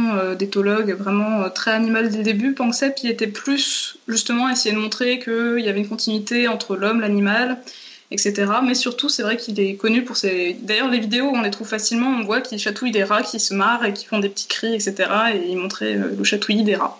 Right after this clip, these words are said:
Et donc il est décédé en avril, ce monsieur, mais il a fait pas mal de choses sur les émotions chez les animaux. Alors, pour attaquer plus gaillardement,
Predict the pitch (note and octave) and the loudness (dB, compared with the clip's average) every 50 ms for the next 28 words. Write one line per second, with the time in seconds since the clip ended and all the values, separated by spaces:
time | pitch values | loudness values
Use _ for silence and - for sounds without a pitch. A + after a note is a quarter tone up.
0 | - - G3 G3+ G#3+ B3 - - F#3 F3+ F3+ F3+ G3+ G3 - G3+ A3 G#3+ G3+ F3+ | -4 0 2 2 2 2 0 -2 -2 -4 -4 -4 -4 -4 -2 -2 0 2 2 0
1 | E3+ G3 G#3 G3+ - G3+ F3+ F3 F#3 - - A#3+ B3+ B3 A3 G#3 G#3 G3+ G3 F3+ | 0 -2 -4 -4 -4 -4 -4 -4 -4 -4 -2 0 2 2 2 4 2 2 2 0
2 | F3 - - B3 B3 A#3 G3+ G3+ A3 A#3+ A#3+ B3 G#3+ G#3 G#3 G3+ - C4+ C#4 D4+ | -2 -2 -2 0 0 0 2 2 2 2 2 2 2 0 0 0 2 2 0 0
3 | D4+ - - - - - - - - - - _ - - D#4 D#4 D4+ C4 B3 A3+ | -2 -4 -10 -14 -16 -16 -16 -16 -20 -20 -18 _ -2 0 2 2 4 4 4 2
4 | G#3 G3+ G3+ - E4+ F4 - - D4 B3+ A#3+ C4 C4 A#3+ G3+ D#3+ - - - - | 2 2 0 0 -2 -2 0 0 0 2 2 2 2 2 0 -2 -6 -12 -16 -20
5 | - _ _ _ _ _ - - - - - - - - - _ _ _ _ _ | -20 _ _ _ _ _ -16 -16 -16 -20 -20 -20 -20 -20 -20 _ _ _ _ _
6 | - - E4 D4+ A#3+ - - - - - - - - - - - - - - D4+ | 0 2 4 4 4 2 -2 -6 -10 -10 -8 -6 -6 -6 -6 -10 -12 -4 0 4
7 | D#4+ D4+ C4+ B3+ - A3+ A3 - D4 D4+ D4 - - C#4+ C4 A#3+ A3+ A#3+ B3 B3 | 4 6 6 4 2 0 0 2 0 0 0 0 0 0 2 2 2 2 2 0
8 | A3 A3+ A3 A3 A3+ B3 C4+ D4 D4+ D4 | 0 0 0 2 2 2 0 0 -2 -4